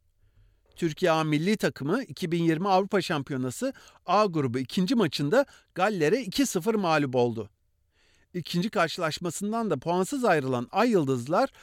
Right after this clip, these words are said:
gruptan çıkma şansını oldukça zora soktu. Azerbaycan'ın başkenti Bakü'deki Olimpiyat Stadında oynanan mücadelede Galler, Aaron Ramsey'nin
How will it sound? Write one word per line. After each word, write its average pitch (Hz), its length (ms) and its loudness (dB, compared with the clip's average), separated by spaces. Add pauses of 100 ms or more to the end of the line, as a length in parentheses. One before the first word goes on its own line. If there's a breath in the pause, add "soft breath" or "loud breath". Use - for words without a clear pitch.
(220 soft breath)
gruptan 196 420 0
çıkma - 280 -4
şansını 220 480 -2
oldukça 170 400 0
zora 143 300 2
soktu. 110 460 -6 (1400)
Azerbaycan'ın 147 720 0
başkenti 147 520 -2
Bakü'deki 160 460 -2
Olimpiyat 160 520 0
Stadında 147 440 -4
oynanan 127 440 0
mücadelede 123 720 0
Galler, 135 440 0 (480 soft breath)
Aaron 170 380 2
Ramsey'nin 185 540 0